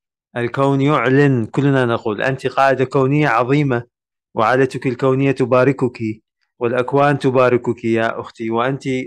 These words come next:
ضوء أبدي، وضوءك ينير كل الأكوان." آمين، آمين، آمين. فأنت قلتي، أنت عملتي الجلسة، يعني ال-، الجلسة اللي خلينا نقول الأخيرة،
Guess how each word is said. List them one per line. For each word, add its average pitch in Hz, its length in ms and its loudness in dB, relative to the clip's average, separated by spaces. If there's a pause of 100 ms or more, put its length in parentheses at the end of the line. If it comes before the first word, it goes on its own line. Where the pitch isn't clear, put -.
ضوء 131 260 2
أبدي، 117 460 -2 (560)
وضوءك 147 580 0
ينير 143 440 -2
كل 143 220 -6
الأكوان." 113 720 -2 (680)
آمين، 123 520 2
آمين، 123 600 0
آمين. 107 500 -6 (800)
فأنت 147 380 0
قلتي، 196 640 4 (140)
أنت 147 140 -4
عملتي 180 400 2
الجلسة، 135 680 2 (680)
يعني 120 260 2
ال-، 120 180 -4
الجلسة 123 520 0
اللي 120 600 2
خلينا 117 240 -2
نقول 117 280 0
الأخيرة، 117 760 0